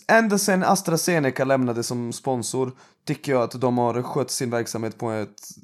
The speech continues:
j-, extremt konstigt sätt. Och, eh, jag tycker, eh, att, eh, de är på väg mot, eh, ja, en kollaps om de fortsätter så här. Sen vet jag att Skölden, du sa ju innan vi började spela in att det,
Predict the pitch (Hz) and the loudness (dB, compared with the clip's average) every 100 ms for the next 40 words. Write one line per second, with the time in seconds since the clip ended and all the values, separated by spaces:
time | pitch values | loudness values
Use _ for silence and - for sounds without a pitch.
0 | - 147 131 131 143 - _ 127 - - | -12 -12 -10 -12 -12 -16 _ -8 -4 -4
1 | 180 214 359 95 - 120 110 117 - 151 | 2 2 2 0 -6 -6 -6 -6 -4 -4
2 | - - - _ - - - _ - 135 | -6 -16 -20 _ -20 -20 -20 _ 0 4
3 | 131 131 - - - 135 135 135 147 135 | 4 2 -8 -10 -6 -4 -2 2 4 6
4 | 135 127 - 143 - 127 127 123 85 110 | 4 2 -4 -8 -4 -2 -2 -2 -4 -8
5 | - - 120 101 135 143 _ _ _ _ | -8 -8 -6 -6 -12 -18 _ _ _ _
6 | _ _ - - 120 120 127 123 113 113 | _ _ -20 -6 -2 -2 -2 0 0 -2
7 | 117 110 107 117 110 110 107 110 _ _ | -4 -6 -8 -6 -4 -2 -4 -8 _ _
8 | _ _ _ _ _ - - _ _ _ | _ _ _ _ _ -20 -20 _ _ _
9 | 185 123 127 151 151 147 185 - - 127 | 2 4 2 0 0 0 0 0 -6 -4
10 | 127 147 127 - 139 135 110 113 156 170 | -4 -4 -6 -6 -6 -2 -2 0 2 2
11 | 165 139 135 156 143 - 160 131 127 131 | 2 0 0 -4 -4 0 2 2 0 0
12 | 160 147 120 123 120 120 123 123 120 143 | 2 2 2 0 -2 -2 0 -2 -2 -2
13 | 131 131 110 110 - - - - - 143 | 0 0 -2 -6 -12 -18 -20 -20 -6 0
14 | 139 131 | 2 2